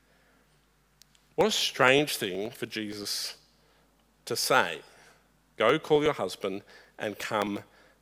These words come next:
back." But what Jesus is doing here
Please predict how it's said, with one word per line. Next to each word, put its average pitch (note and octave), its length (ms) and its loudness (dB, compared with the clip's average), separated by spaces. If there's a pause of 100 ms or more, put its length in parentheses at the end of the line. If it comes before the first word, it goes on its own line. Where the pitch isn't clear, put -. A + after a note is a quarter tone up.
(200)
back." - 720 -6 (480)
But E3 200 4
what F#3 200 -4
Jesus F3 420 -2
is C3+ 140 -6
doing D3 480 4
here G2 520 -6